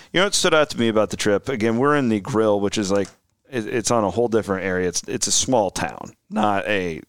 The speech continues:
this is not Montego Bay. I just liked the people.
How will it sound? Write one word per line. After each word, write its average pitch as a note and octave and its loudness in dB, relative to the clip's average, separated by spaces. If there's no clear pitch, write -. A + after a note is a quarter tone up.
this G2 -4
is G2+ -4
not A2 2
Montego G#2 0
Bay. E2+ -6
I D3+ 4
just B3+ 0
liked A#2+ 2
the F2 -4
people. - -6